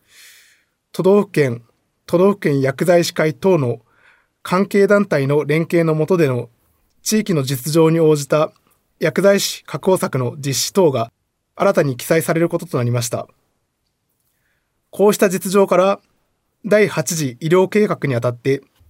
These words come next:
全国的に薬剤師の偏在解消に向けた取り組みが不可欠となってきております。こうした背景を踏まえ、厚生労働省では、各都道府県において、薬剤師確保に向けた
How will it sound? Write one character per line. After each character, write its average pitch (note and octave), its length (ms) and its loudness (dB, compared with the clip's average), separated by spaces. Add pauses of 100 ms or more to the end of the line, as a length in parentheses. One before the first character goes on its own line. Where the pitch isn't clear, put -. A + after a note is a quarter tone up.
(380)
全 F3 220 0
国 F#3 100 -2
的 F3+ 260 -2
に F3 220 -2 (460)
薬 F3 260 -2
剤 G#3+ 220 4
師 E3 100 -6
の C3 140 -2
偏 F#3+ 340 0
在 F3 220 2
解 F3 240 0
消 F3 160 2
に E3 80 0
向 D#3+ 100 0
け D#3+ 100 -2
た D#3 300 -2
取 D#3+ 160 -4
り - 20 -8
組 D3+ 200 -2
み - 20 -2
が D3+ 240 0
不 - 140 -18
可 G#3 100 0
欠 - 220 -6
と A#2 280 -4
な D#3+ 100 -2
っ - 40 -6
て - 140 -20
き - 80 -18
て C3+ 80 -2
お B2 60 -2
り A#2+ 60 -4
ま A#2 140 -6
す。 - 300 -16 (1300)
こ G#3 180 2
う A3 40 2
し G#3+ 80 -6
た G#3 120 0
背 A#3 180 0
景 F3 200 -2
を B2+ 60 0
踏 B2 120 -8
ま C#3 160 2
え、 - 160 -6 (840)
厚 G3 140 2
生 G3 200 4
労 G3+ 160 4
働 G3 220 4
省 D3+ 160 0
で D3 100 2
は、 B2 200 -2 (360)
各 A3+ 220 -2
都 - 160 -4
道 F#3+ 180 4
府 F#3+ 60 -8
県 D3 220 0
に C3+ 80 -6
お D3+ 120 -2
い D3+ 60 -2
て、 A#2 300 -4 (760)
薬 F3 280 -2
剤 G#3 180 4
師 - 100 -6
確 - 240 -8
保 F3 140 0
に C#3+ 80 0
向 C3 140 -2
け C#3 100 -2
た C#3 300 -2